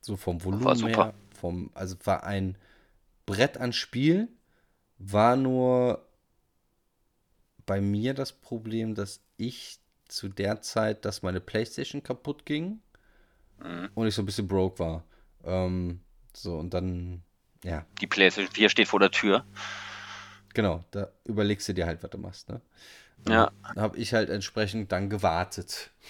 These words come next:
Speaker 1: <laughs> und hab dann,
Speaker 2: Mhm.
Speaker 1: hab mir dann die P S vier geholt und dann war G T sechs nochmal weitergespielt. Aber
Speaker 2: Hast du also nicht so viel Zeit mit verbracht mit G-,
Speaker 1: Nee,
Speaker 2: Gran
Speaker 1: mit
Speaker 2: Turismo
Speaker 1: G T sechs
Speaker 2: sechs?
Speaker 1: ehrlicherweise nicht so, nur mit dir dann mal, aber
Speaker 2: Mhm.
Speaker 1: ansonsten ist G T sechs,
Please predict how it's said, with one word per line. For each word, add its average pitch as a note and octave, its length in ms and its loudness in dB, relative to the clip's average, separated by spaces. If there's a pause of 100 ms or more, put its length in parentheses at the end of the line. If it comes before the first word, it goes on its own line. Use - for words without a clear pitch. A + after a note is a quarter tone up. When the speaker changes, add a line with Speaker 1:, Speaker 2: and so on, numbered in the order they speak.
(160)
Speaker 1:
<laughs> G#2 160 -12
und A#2+ 220 -8
hab - 160 -8
dann, G2+ 160 -4
Speaker 2:
Mhm. D#3+ 580 -12
Speaker 1:
hab G#2 160 -10
mir G2+ 80 -2
dann F#2 160 -2
die F2 60 -6
P F#2 140 -6
S E2 100 -6
vier F2+ 140 -4
geholt F#2 360 -4
und F2+ 120 -10
dann F#2 420 -8
war - 420 -8
G - 120 -8
T - 120 -6
sechs E2+ 240 -6
nochmal D2 260 -6
weitergespielt. - 580 -12
Aber F2 100 0
Speaker 2:
Hast - 160 6
du G#2+ 40 8
also G#2+ 140 6
nicht A2+ 140 4
so A2+ 100 4
viel G#2 180 4
Zeit G2 180 8
mit F2 120 -2
verbracht F2 380 4
mit F2 140 -2
G-, G2+ 200 0
Speaker 1:
Nee, G#2+ 140 2
Speaker 2:
Gran C3+ 140 6
Speaker 1:
mit D3 80 4
Speaker 2:
Turismo D#3 220 4
Speaker 1:
G C3 60 0
T D3 60 6
sechs - 100 6
Speaker 2:
sechs? A2+ 100 0
Speaker 1:
ehrlicherweise B2 540 4
nicht C3+ 140 -2
so, - 80 -4
nur C3 240 4
mit B2+ 260 0
dir D#3 220 4
dann E3+ 320 0
mal, F3+ 480 0 (640)
aber A2 180 4
Speaker 2:
Mhm. G#2 80 4
Speaker 1:
ansonsten A2 500 -2
ist - 160 -10
G A#2+ 120 -4
T A#2+ 140 -4
sechs, - 600 2